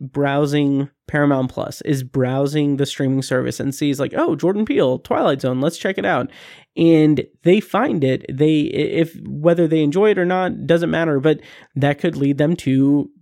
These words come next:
diving into the original series if they haven't already, if they're, if they're <laughs> someone like me who did not grow up watching it. And it's just, it's, I don't know, it's, it's really just annoying to me that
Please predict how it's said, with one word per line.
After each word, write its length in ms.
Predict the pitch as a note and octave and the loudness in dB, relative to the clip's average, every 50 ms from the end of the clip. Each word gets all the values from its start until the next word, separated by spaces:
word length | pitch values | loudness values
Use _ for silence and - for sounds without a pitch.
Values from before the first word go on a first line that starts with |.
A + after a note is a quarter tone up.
| C#3 | -6
diving 380 | B2+ B2+ B2 B2 B2 C3 C3+ C#3 | -4 -2 -2 -2 0 0 0 2
into 680 | C#3 C#3 D3 D3+ - - E3+ F3 F#3 F#3 F#3 E3+ E3 | 2 2 0 0 -2 -2 -2 -2 0 -2 -2 -4 -4
the 180 | E3 F3+ G3+ A#3 | -2 -2 -2 0
original 380 | B3+ D#4+ D#4 C4 A3+ F3+ C3+ | 0 0 0 0 0 0 0
series 360 | B2+ - C3+ C3 B2+ B2+ A#2+ C3+ | -2 -2 -4 -2 -2 -2 -2 -4
if 120 | B2+ - | -4 -2
they 100 | C3+ B2+ | -2 -2
haven't 380 | C3+ B2+ A#2 A#2 A#2+ A#2+ A#2+ A#2 | -2 -2 -2 -4 -4 -4 -4 -4
already, 300 | B2 B2 B2 B2+ B2+ C3 | -4 -2 -2 -2 -4 -4
if 120 | C#3 - | -4 -2
they're, 300 | - D3+ C#3+ C#3+ C#3 - - - - - - - - _ | 0 0 2 2 0 -2 -6 -12 -20 -20 -20 -20 -18 _
if 200 | - B2+ C3 - | -6 -6 -6 -2
they're 420 | - D3+ D3 D3 C#3+ C#3+ C#3+ C#3+ D3 | 0 0 2 4 4 2 2 0 -2
<laughs> 180 | - - - | -6 -8 -8
someone 540 | D3+ - - - - - - G#3+ G3 F3+ F#3 | -8 -4 -2 0 0 2 4 4 4 4 4
like 220 | D#3+ G3 F#3 D#3+ D#3+ | 2 0 0 -2 0
me 380 | D#3 E3 F#3+ A3 F3+ C#3+ C3 | 0 0 2 2 2 2 2
who 280 | C3 D3 C#3+ C#3+ C#3+ - - - - - - - - | 2 2 2 0 0 -2 -4 -10 -20 -20 -18 -10 -2
did 180 | C3+ D3+ D#3+ F3 | 2 4 4 4
not 260 | D#3+ D3+ D#3 C#3+ C3+ | 2 0 -2 -2 0
grow 260 | D3 D3+ D3+ D3+ D3+ | 2 2 2 2 2
up 100 | D3+ D3 | 0 2
watching 380 | C#3+ C#3+ D3 C#3 - C#3 B2+ B2+ | 2 2 2 2 0 -2 0 0
it. 240 | B2 B2 C3 - - | 0 0 -2 -2 -2
And 220 | - F3 F3+ F3 | 0 0 0 -2
it's 260 | - - B3 B3+ - | -2 -4 -4 -4 -4
just, 320 | - - D#4 D4 - - - | -4 -2 -2 -2 -4 -4 -4
it's, 360 | - C4+ A#3 - - - - _ _ _ _ _ _ _ _ _ _ _ _ _ _ - | -2 -2 -2 -4 -8 -12 -12 _ _ _ _ _ _ _ _ _ _ _ _ _ _ -4
I 80 | F3+ | -2
don't 120 | F3 D#3+ C#3 | 0 0 2
know, 180 | C3 C3 C3+ | 2 2 0
it's, 320 | - - F3 F3 - - - | 2 2 0 0 -2 -4 -6
it's 220 | - F3+ F3 - F3 | -2 -2 -2 -2 -6
really 600 | F#3 G#3 B3 C#4 B3+ G#3+ E3 C#3+ C#3 C3 C3 C3+ | -8 -4 -2 0 2 2 2 2 2 2 0 -2
just 540 | - - D#3 D#3 C#3 B2+ - - - - - _ - | -4 -4 -2 0 0 0 -2 -6 -12 -16 -20 _ -8
annoying 640 | - C#3+ C3+ C3 C3 C3 C3 C3 C3+ C3 C3 C3 C3 | -2 0 0 2 2 2 2 2 2 2 2 0 0
to 140 | - D3+ | 0 0
me 280 | C3+ C3 C3 B2+ B2+ B2+ | 2 2 2 2 2 2
that 300 | A#2+ A#2+ B2 B2 A#2 - | 0 0 -2 -2 -4 -6